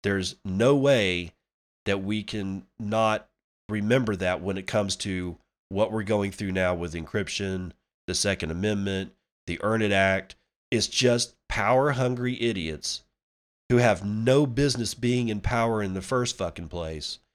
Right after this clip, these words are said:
being in power and not allowing us to be able to be humans. Because after the Bible was printed in the common language, so much other material was then printed in commoner language. And then all of a sudden, what do you get?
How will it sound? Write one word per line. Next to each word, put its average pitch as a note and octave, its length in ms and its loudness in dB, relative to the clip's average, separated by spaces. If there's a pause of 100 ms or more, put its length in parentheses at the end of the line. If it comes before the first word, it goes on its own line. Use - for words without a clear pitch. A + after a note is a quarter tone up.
(220)
being C#3 400 4
in A2 200 2
power A#2 680 2 (1120)
and A2+ 160 -2
not A#2+ 200 2
allowing A2+ 520 2
us F#2 160 -4
to G2 100 -10
be G2 240 -2
able F#2+ 220 -4
to F2 80 -8
be F2+ 140 -6
humans. D#2 440 -8
Because F2 300 -6 (100)
after B2+ 320 2
the A2 120 -4
Bible G2+ 380 0
was E2+ 140 -8
printed D2 480 -8
in G#2 180 -2
the A#2 80 0
common G#2 380 -2
language, D#2+ 420 -4
so G#2 200 0
much G#2+ 340 -2
other A2+ 460 -2
material G2+ 480 -4
was F2 220 -6
then F2+ 220 -4
printed E2+ 540 -6 (300)
in G#2+ 280 -2
commoner F#2+ 520 -2
language. F2 560 -4 (680)
And F2+ 220 -4
then E2+ 180 -4
all F2+ 240 -2
of F2+ 100 -6
a F2+ 40 -6
sudden, G2 360 -2
what F2+ 100 -4
do F2 40 -4
you F2 120 -4
get? A2 320 -2